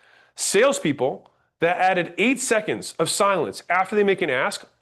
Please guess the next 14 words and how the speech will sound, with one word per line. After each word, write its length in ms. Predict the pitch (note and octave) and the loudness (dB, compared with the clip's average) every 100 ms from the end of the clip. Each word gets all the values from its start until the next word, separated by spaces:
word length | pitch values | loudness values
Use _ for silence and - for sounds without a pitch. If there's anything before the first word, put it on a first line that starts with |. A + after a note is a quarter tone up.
| _ - | _ -4
close 360 | G#3 G#3+ - | 2 2 0
thirty-two 880 | - - - A3+ B3 C4 - - A3+ | -8 -4 2 4 4 2 0 2 2
percent 440 | A3 G3+ - F#3 F3 | 4 0 2 0 0
more 220 | D#3+ D3+ | 0 0
sales. 520 | D#3+ C3+ F2 - - _ _ _ _ _ _ _ _ _ | 0 0 0 -6 -18 _ _ _ _ _ _ _ _ _
Thirty-two 1400 | - - - A#3+ B3 B3+ B3 - _ _ _ - A#3 A#3+ | -20 -6 2 4 4 4 0 -2 _ _ _ 2 4 4
percent 420 | A#3 A3 G#3+ G3+ | 4 2 2 2
more 160 | F#3+ E3 | 2 0
sales. 500 | - C3+ E2+ - - _ _ _ _ _ _ _ | 2 0 -2 -8 -18 _ _ _ _ _ _ _
Eight 340 | C4 D4 D4+ - | 0 2 2 -2
seconds. 680 | - B3+ A#3+ G2 - - - _ _ _ _ - | 0 0 0 -6 -8 -12 -14 _ _ _ _ -2
I 100 | F3 | 2
wanna, 240 | A#3+ B3+ G#3+ | 4 2 0
like, 300 | F#3+ E3+ - | 0 0 -4